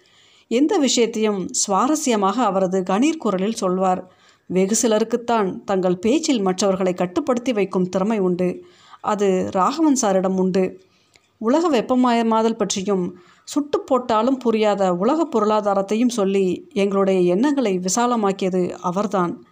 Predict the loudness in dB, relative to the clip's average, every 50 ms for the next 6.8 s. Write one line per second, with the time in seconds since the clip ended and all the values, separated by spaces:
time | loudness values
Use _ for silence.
0 | _ _ _ _ _ _ -20 -20 -12 _ -2 -2 -2 -2 -2 -6 -4 -2 -2 0
1 | 2 2 2 0 0 0 0 0 2 2 2 0 0 0 -2 0 0 2 2 2
2 | 2 0 -2 -6 -12 _ -2 0 2 4 4 4 4 4 4 2 0 0 0 -2
3 | 0 -2 -4 -2 0 0 2 0 0 -2 -4 -2 -2 0 0 2 2 2 2 0
4 | -2 -2 -2 -2 -2 0 2 2 0 0 -2 -8 -18 -20 _ _ -20 _ _ _
5 | _ _ _ _ -2 0 0 0 0 -2 0 2 2 2 2 2 2 2 2 2
6 | 2 2 0 2 2 2 2 2 0 0 0 0 2 2 0 -2